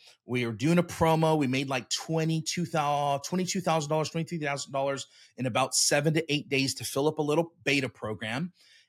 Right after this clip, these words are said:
And I had one phone call out of the thirty people that bought or whatever it was. And, um, and what ended up happening was I had a nine-minute sales call. It was, like, eight or nine minutes.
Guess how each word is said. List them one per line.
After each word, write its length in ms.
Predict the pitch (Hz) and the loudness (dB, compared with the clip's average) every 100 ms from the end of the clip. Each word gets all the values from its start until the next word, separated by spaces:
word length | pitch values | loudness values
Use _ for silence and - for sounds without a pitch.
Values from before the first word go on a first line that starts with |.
| - | -4
And 340 | 147 143 139 135 | 0 2 0 0
I 120 | 135 | 0
had 280 | 170 185 143 | 2 2 0
one 320 | 127 160 196 | 2 4 4
phone 360 | 214 - 180 175 | 2 2 4 4
call 260 | - 135 120 | 2 2 2
out 160 | 123 | 0
of 80 | 127 | 0
the 80 | 120 | -4
thirty 480 | 117 151 151 147 143 | -2 0 2 0 -2
people 460 | - 147 139 139 | -4 -6 -2 0
that 240 | 127 113 - | 0 0 0
bought 260 | 123 127 | 0 2
or 60 | 120 | 0
whatever 380 | 117 117 113 110 | 0 0 0 -2
it 60 | |
was. 420 | 117 117 117 107 - - - - - | -2 -2 -2 -4 -8 -20 -20 -20 -2
And, 360 | 131 123 120 123 | 2 2 2 2
um, 480 | 120 113 110 104 - - _ | 2 2 0 -2 -8 -18 _
and 140 | 131 131 | -2 0
what 120 | 139 | 2
ended 220 | 147 175 | 2 2
up 140 | 156 | 0
happening 720 | - 156 202 208 143 120 135 151 _ _ _ _ _ _ _ - | -2 0 0 0 0 0 -2 -6 _ _ _ _ _ _ _ -6
was 140 | 135 | -2
I 60 | 139 | 0
had 160 | 147 | 2
a 60 | 131 | 2
nine-minute 840 | 120 127 127 143 156 139 127 127 - | 2 0 2 2 2 2 2 0 -4
sales 380 | - 113 104 | -4 -4 -4
call. 120 | - 95 | -8 -10
It 40 | |
was, 60 | 101 | -10
like, 100 | - | -4
eight 180 | 143 147 | 0 2
or 80 | 143 | 2
nine 280 | 131 123 110 | 0 0 -2
minutes. 400 | 85 - - | -6 -8 -10